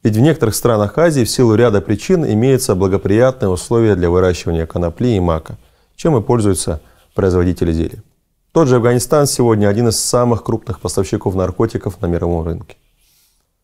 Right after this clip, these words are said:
Но означает ли это, что ислам одобряет это смертоносное производство и торговлю? Нет, конечно.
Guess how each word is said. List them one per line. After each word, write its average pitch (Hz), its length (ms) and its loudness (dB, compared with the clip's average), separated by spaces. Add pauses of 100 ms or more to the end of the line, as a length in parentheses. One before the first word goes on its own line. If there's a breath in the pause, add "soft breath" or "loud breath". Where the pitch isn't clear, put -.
(300)
Но 120 80 4
означает 135 400 0
ли 156 80 0
это, 160 160 0
что - 180 0
ислам 120 300 0
одобряет 107 480 2
это - 180 -6
смертоносное 92 600 -2
производство 92 540 0
и 90 40 0
торговлю? 90 460 -4 (640)
Нет, 127 180 0
конечно. 85 400 -4